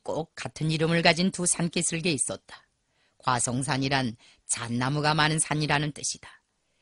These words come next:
잎이 다섯 개씩 한 묶음으로 달려있는 소나무라는 뜻에서 오엽송이라고도 부르는 이 잣나무를 무성 사람들은 한자 말로 과성이라고 불렀다. 동서 양쪽에 쌍둥이처럼 사이좋게 마주서 있는 두 과성산에는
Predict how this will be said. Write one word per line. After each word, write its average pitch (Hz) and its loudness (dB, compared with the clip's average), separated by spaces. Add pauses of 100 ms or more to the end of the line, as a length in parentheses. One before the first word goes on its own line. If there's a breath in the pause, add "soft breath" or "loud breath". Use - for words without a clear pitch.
(300 soft breath)
잎이 160 2
다섯 143 -4
개씩 - 0
한 131 -2
묶음으로 151 0
달려있는 170 2
소나무라는 170 2
뜻에서 175 2 (220 loud breath)
오엽송이라고도 139 2
부르는 160 -2
이 160 -4
잣나무를 139 0 (200 loud breath)
무성 120 -2
사람들은 123 -4
한자 127 0
말로 139 0 (180 soft breath)
과성이라고 120 -4
불렀다. - -14 (800)
동서 165 2
양쪽에 185 6
쌍둥이처럼 165 2
사이좋게 170 2
마주서 143 2
있는 151 0
두 131 -4
과성산에는 117 -2